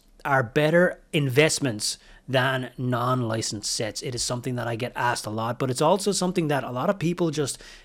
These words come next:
make these assumptions about. A lot of newcomers to Lego investing, they assume that licensed sets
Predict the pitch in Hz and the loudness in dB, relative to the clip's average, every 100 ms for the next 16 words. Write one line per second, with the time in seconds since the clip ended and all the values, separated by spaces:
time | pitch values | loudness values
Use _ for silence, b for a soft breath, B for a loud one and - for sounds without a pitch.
0 | B 110 139 147 165 147 135 135 - 113 | B -4 -4 -2 -2 0 0 0 0 -2
1 | 104 98 92 120 123 147 208 196 185 175 | -4 -4 -6 -6 -2 0 2 2 4 4
2 | 185 - 170 160 - 135 131 127 120 120 | 2 0 0 -2 0 0 0 0 -2 -4
3 | - 131 120 127 160 180 - 170 175 139 | -6 -6 -4 -2 0 0 0 4 4 4
4 | 117 101 B B B - 131 127 139 127 | 0 -6 B B B -2 2 2 2 2
5 | 135 139 127 - 127 113 | 2 2 -2 0 0 0